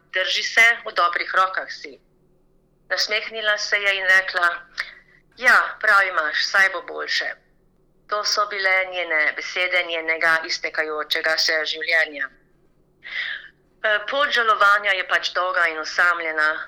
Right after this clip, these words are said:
Kaj je težjega kot večno slovo, ko ugasne življenje? Sonja za sabo pušča moža Fadel in hčerko Jasmino. Pogreb je bil zelo žalosten in čustven dogodek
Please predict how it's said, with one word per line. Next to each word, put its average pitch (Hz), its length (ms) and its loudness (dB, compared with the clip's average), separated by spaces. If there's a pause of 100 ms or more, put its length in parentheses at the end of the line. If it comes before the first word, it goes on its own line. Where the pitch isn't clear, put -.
(360)
Kaj 220 220 2
je 214 140 -2
težjega 175 500 0 (100)
kot 165 300 -6
večno 160 340 0
slovo, 147 600 -4 (540)
ko 180 140 -2
ugasne 170 480 2
življenje? 160 640 -2 (840)
Sonja 233 540 0
za 214 80 2
sabo 180 600 2
pušča 165 420 2 (420)
moža 160 280 2 (180)
Fadel 165 460 0
in 170 200 -4
hčerko - 420 2
Jasmino. 214 580 0 (1400)
Pogreb 226 480 2
je 208 120 -4
bil 190 240 -2
zelo 185 400 -2
žalosten 170 720 0
in 160 160 -12
čustven 165 600 -2 (100)
dogodek 185 640 -2